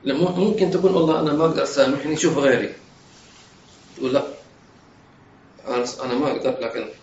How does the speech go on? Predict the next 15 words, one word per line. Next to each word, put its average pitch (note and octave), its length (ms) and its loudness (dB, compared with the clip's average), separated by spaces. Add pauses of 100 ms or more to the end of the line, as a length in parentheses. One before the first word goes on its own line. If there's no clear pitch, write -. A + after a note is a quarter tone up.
(500)
خل-، - 380 -14 (100)
خليني C#3 280 -2
أكلم A2+ 400 -4
لك A#2 100 -8
واحد A2 220 -4 (100)
مثلا". - 280 -14 (2000)
من D#3 180 4
استطاع - 640 -2 (1080)
أن A#2+ 180 -4
ين-، C3 240 -2
منكم C3 380 -2
أن A#2+ 200 -2
ينفع C3+ 460 -4
أخاه - 440 -6
فليفعل. - 560 -10